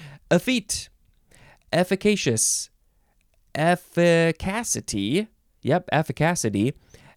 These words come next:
efficacy, efficiency, efficiency apartment, efficiency expert, efficient, effigy, effloresce, efflorescence, and effluence. Hmm.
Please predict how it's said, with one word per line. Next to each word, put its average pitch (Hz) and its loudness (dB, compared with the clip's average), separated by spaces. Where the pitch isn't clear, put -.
efficacy, 127 -2
efficiency, 123 -2
efficiency 123 0
apartment, 110 -2
efficiency 110 -4
expert, - -4
efficient, 123 -2
effigy, 156 0
effloresce, 139 0
efflorescence, 285 -2
and 160 0
effluence. 123 0
Hmm. 101 -6